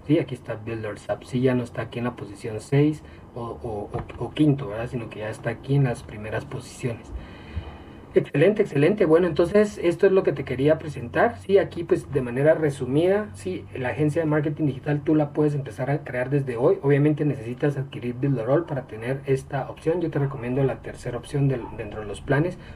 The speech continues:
para que puedas tener acceso a estas más de cuarenta herramientas. Y obviamente en el momento que tú, eh, tienes esto, ya puedes empezar a prestar tus servicios, ¿sí? Aparte de, de que necesitas, obviamente, aprender a usar las herramientas, apaláncate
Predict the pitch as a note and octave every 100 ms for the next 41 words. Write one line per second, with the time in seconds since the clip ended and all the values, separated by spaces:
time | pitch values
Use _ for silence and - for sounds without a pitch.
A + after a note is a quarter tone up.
0 | - C3 A#2+ - C#3 C#3 - B2+ B2+ -
1 | C3+ C#3 - C3 C3+ C3+ D#3+ A#2+ A#2 B2
2 | E3 F3+ D#3+ D3+ G3+ - - - - -
3 | G3+ F#3 F3+ F#3 - F#3 E3 D3 C3+ C#3
4 | C#3+ E3+ D3 - D3+ D#3+ - C3 A#2+ -
5 | D3 D#3+ D#3 D#3+ - E3+ C#3 - C#3+ C#3+
6 | C#3+ B2+ A2 C3 C3+ D3+ - C#3 F3 -
7 | A#2 A2 - B2+ C3+ C#3 - G2 G2 A2+
8 | - - G3 A#3 - - - C3+ C#3+ F3+
9 | C3+ G2+ F#2 A#2 A#2+ B2 B2+ A#2 A2 D3
10 | F3+ C#3+ C3 B2+ B2+ C#3 D3+ G#2+ A2 B2
11 | A#2 C3 B2 A#2+ A#2+ C3+ C3 B2 A#2+ F#3
12 | - - - - B2 - A2 A2+ C3 D3+
13 | C#3+ D#3 -